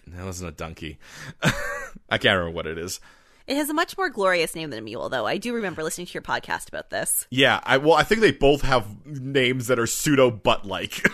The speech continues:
Speaker 1: <laughs> So, yeah.
Speaker 2: So Taylor tries to call Zoe from her Bluetooth because apparently in two thousand fourteen they couldn't imagine that that technology would go away.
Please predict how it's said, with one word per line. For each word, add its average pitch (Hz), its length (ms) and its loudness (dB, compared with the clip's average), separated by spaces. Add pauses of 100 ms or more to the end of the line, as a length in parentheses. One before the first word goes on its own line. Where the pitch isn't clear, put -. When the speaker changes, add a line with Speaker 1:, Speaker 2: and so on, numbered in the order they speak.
(200)
Speaker 1:
<laughs> - 520 4 (880)
So, 101 580 0 (540)
yeah. 87 540 -2
Speaker 2:
So 262 220 -6
Taylor 302 360 -4
tries 302 320 -6
to 294 100 -12
call 220 360 -4
Zoe 208 300 -2
from 214 180 -8
her 226 120 -6
Bluetooth 180 600 -4
because 214 200 -8
apparently 202 420 -4
in 208 60 -6
two - 80 -14
thousand 202 300 -6
fourteen 196 420 -6
they 165 100 -4
couldn't 185 240 -10
imagine 180 360 -4
that 156 140 -10
that 269 200 2
technology 165 580 -6
would 151 160 -10
go 156 160 -2
away. 151 440 -4